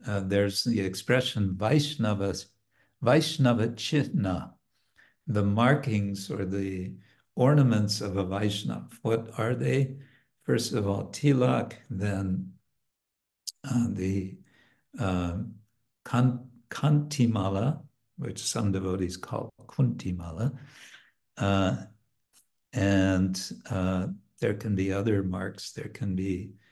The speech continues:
Shankha Chakra marked on the shoulders. There can be the names on the f-, uh, marked on the forehead with Chandan.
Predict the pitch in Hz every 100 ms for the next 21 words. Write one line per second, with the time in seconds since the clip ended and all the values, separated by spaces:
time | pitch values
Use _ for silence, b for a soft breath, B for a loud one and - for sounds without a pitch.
0 | b - - 110 107 101 - 127 - -
1 | 110 113 - - _ _ _ - 104 104
2 | - 113 92 92 117 110 107 104 95 95
3 | - - - 117 95 95 98 95 - 98
4 | 95 113 120 110 98 - 95 95 - -
5 | _ b b b b _ 123 101 95 98
6 | 107 107 - 98 92 92 - 120 104 120
7 | 110 104 104 - - 110 104 98 101 101